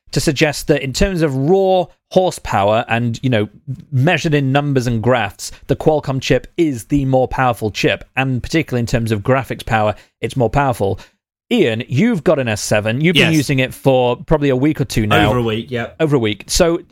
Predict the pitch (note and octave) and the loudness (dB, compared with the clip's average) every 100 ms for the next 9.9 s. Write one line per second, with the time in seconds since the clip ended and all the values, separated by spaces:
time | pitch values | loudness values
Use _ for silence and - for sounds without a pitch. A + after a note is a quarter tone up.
0 | - F3+ F3 F3 G3+ A#3 F#3+ C3+ G#2 A2+ | -10 -2 -2 2 2 2 2 2 0 -2
1 | D3+ F#3 G3 F3+ D#3+ C3 B2+ - - G#2 | -2 0 0 0 0 0 -2 -2 -2 -2
2 | A2 E3 F3 E3 - D3+ C3 C3 - B2+ | 0 -2 -2 -2 0 2 2 0 0 0
3 | B2+ A#2 B2 B2+ B2+ C#3 C#3 C3+ F#3+ - | 0 0 0 0 -2 0 -2 0 -2 -2
4 | - D3 E3 E3+ C#3 C#3 A2+ G2+ - - | -6 -2 0 0 -2 -2 -2 -2 -6 -4
5 | B2 A#2 - B2+ B2+ B2 G2+ G#2+ G#2 G2+ | -4 -4 -2 2 2 2 -2 -6 -10 -12
6 | - G#2+ B2+ A#2+ B2 C3+ A#2+ B2 A#2 A2+ | -10 -6 -4 -2 0 0 0 -2 -2 -2
7 | A#2 - C3 A2 A2 G2+ G#2 G2 G#2 A2 | -4 -2 -2 -4 -6 -8 -6 -8 -8 -10
8 | - _ - C3+ C3+ - - - C3+ C#3 | -14 _ -6 -4 -4 -6 -8 -4 -2 0
9 | B2 A2+ G#2 - G#2+ G#2 - G#2 - | 0 -2 -4 -6 -6 -6 -10 -12 -16